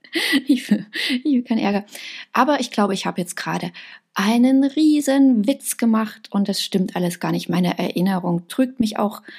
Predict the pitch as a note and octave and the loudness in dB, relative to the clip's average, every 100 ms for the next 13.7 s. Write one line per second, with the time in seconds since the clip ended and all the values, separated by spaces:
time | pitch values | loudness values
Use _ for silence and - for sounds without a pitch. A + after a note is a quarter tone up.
0 | - - E4 D4 A#3+ A#3+ B3 - - - | -14 -4 0 4 4 2 0 -2 -12 -2
1 | B3+ A#3 G#3 G#3+ F#3 F#3+ F3+ - _ _ | 0 2 0 0 -4 -4 -6 -16 _ _
2 | _ _ _ - - - - _ _ _ | _ _ _ -8 -6 -4 -6 _ _ _
3 | _ _ _ _ - G#3+ - A3 G3 G#3 | _ _ _ _ -8 -4 2 2 2 -2
4 | - - A#3+ B3 A#3+ A#3+ A3 G#3 G#3 G#3+ | -4 -2 0 6 6 6 4 6 6 6
5 | G3+ G#3+ G3 - F3 - F#3 G3+ - F4+ | 4 6 4 0 -4 -4 -2 -2 0 -2
6 | F4+ - C4+ A#3+ D#4+ - - A#3+ G#3 - | -2 -4 -4 -2 -2 2 4 4 2 0
7 | G#3 G#3 G3 F#3 G3 - G#3+ - - C4+ | -2 0 -4 -4 -4 -8 -8 -10 -10 -10
8 | B3+ - - - - C4+ C4 A3+ G#3+ G3+ | -12 -14 -16 -18 -2 4 4 6 6 6
9 | C#4 F#4 - E4+ E4 - A3+ A#3 A#3+ - | 4 2 0 -4 -4 -4 2 4 4 0
10 | - - F#3 G3+ A3 C4+ E4+ G4 - _ | -6 -6 -2 0 2 0 -4 -10 -18 _
11 | _ - A#3 A#3+ A#3+ A#3+ A3 G3 A#3 B3 | _ -2 2 2 2 0 -2 -4 -2 -2
12 | B3 - C#4 C4 G3+ B3+ F#4 - C4+ B3 | -4 -2 -2 -2 -2 -2 -4 -2 2 2
13 | A3 A3+ G3+ G#3 A3 G#3+ G#3+ | 2 -2 -4 -4 0 0 0